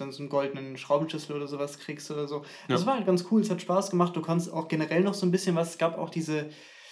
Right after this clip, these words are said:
Speaker 1: diese Audiologs quasi, wo so ein Urlombax irgendwie dann, dann versucht hat, das Geheimnis des Universums zu
Speaker 2: Mhm.
Speaker 1: entschlüsseln und so, das konntest du dann anhören, das konntest du alles so einsammeln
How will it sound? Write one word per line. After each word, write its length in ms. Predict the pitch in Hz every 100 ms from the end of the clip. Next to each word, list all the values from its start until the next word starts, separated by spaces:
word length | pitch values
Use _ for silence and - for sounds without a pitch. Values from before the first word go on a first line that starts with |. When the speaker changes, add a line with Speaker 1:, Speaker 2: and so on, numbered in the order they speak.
| - - - - - - _ -
Speaker 1:
diese 200 | 131 131
Audiologs 720 | 156 175 180 160 175 175 -
quasi, 420 | - 160 156 147
wo 180 | 143 143
so 180 | 143 147
ein 180 | 156 160
Urlombax 760 | 190 190 170 170 165 165 - -
irgendwie 420 | 160 160 156 160
dann, 380 | 147 147 147 139
dann 180 | 143 143
versucht 280 | 147 151 151
hat, 80 |
das 260 | 143 143 -
Geheimnis 520 | 147 143 151 156 156
des 100 | 147
Universums 500 | 151 147 143 170 175
zu 60 | 127
Speaker 2:
Mhm. 40 |
Speaker 1:
entschlüsseln 400 | 180 185 175 180
und 80 | 165
so, 120 | 170
das 180 | 160 156
konntest 200 | 160 160
du 60 | 156
dann 160 | 170
anhören, 200 | 165 180
das 140 | 160 -
konntest 180 | 160
du 40 | 165
alles 180 | 151 147
so 60 |
einsammeln 440 | 156 160 165 175